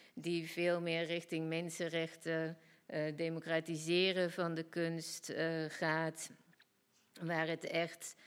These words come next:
eh, <coughs> sorry, vanuit het gelijkheidsprincipe vertrekt. Dus mensen kunst laten maken op hun eigen voorwaarden. En natuurlijk gezamenlijk, hè, die kunstenaar heeft zijn rol, de deelnemers hebben hun rol, andere betrokkenen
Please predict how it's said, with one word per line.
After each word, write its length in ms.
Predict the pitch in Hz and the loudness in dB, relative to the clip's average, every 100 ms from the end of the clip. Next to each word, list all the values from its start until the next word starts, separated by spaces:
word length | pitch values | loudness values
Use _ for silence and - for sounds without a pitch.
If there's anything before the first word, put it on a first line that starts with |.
| - - | -20 -20
eh, 400 | - 165 165 180 180 - 214 - 196 170 - - 269 - | -4 2 2 2 0 4 6 8 8 6 -6 0 0 2
<coughs> 220 | 247 - | 0 0
sorry, 300 | 185 165 160 160 - - - - | -2 0 -2 -4 -12 -10 -8 2
vanuit 460 | 185 190 180 180 | 4 6 6 4
het 160 | 180 170 | 2 2
gelijkheidsprincipe 1300 | 180 180 180 185 170 170 - 170 165 - 170 160 160 | 4 6 6 6 2 2 -2 -2 -2 -6 -6 -6 -6
vertrekt. 460 | 165 165 147 135 | -8 -4 -4 -2
Dus 160 | 156 151 | -8 -4
mensen 420 | 170 175 165 170 | -2 -2 -4 -6
kunst 360 | 185 180 175 165 | -2 -2 -2 0
laten 400 | 160 156 165 160 | 0 0 -4 0
maken 580 | 156 156 151 160 147 | 0 0 0 -2 -2
op 180 | 156 151 | -2 -4
hun 240 | 156 151 - | -4 -4 -2
eigen 760 | 156 151 156 - 143 147 160 - - - | 0 0 -2 -4 -6 -6 -8 -14 -20 -20
voorwaarden. 960 | - - 165 156 143 143 143 147 143 143 - - - | -12 0 2 4 2 -2 -2 -2 -4 -6 -10 -20 -6
En 120 | 156 | -2
natuurlijk 600 | 156 160 160 147 - 151 151 | 0 0 -4 -4 -6 -6 0
gezamenlijk, 800 | 156 151 139 143 185 190 202 190 | 0 2 2 2 0 -2 -2 0
hè, 200 | 185 185 | 0 0
die 100 | 160 | -4
kunstenaar 480 | 151 160 - 160 | -4 -6 -4 -2
heeft 180 | 156 160 | -2 -2
zijn 160 | 165 151 | -6 -4
rol, 280 | 165 156 156 | -2 -2 -2
de 120 | 151 | -4
deelnemers 600 | 151 151 156 151 151 151 | -4 -2 -2 -4 -6 -6
hebben 240 | 156 147 151 | -6 -4 -4
hun 180 | 151 147 | -4 -4
rol, 360 | 147 147 147 | -4 -2 -2
andere 380 | - 147 147 151 | -2 -4 -6 -6
betrokkenen 760 | 151 - 151 151 143 147 147 | -8 -4 -4 -2 -2 -2 -4